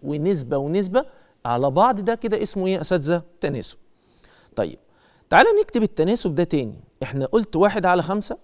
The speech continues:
بتساوي اتنين على عشرة بتساوي تلاتة على خمستاشر، وتأكدنا فعلًا إنهم بيساووا بعض.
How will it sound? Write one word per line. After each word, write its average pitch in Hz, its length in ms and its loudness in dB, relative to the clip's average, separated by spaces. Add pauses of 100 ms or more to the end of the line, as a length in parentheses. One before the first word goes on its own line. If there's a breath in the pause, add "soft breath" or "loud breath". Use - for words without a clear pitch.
بتساوي 135 320 -6
اتنين 185 280 -2
على 190 180 4
عشرة 208 360 2 (140)
بتساوي 135 300 -4
تلاتة 165 300 2
على 165 120 4
خمستاشر، 143 560 -4
وتأكدنا 147 400 -10
فعلًا 156 260 -2
إنهم 165 260 -4
بيساووا 160 360 -2
بعض. 165 280 0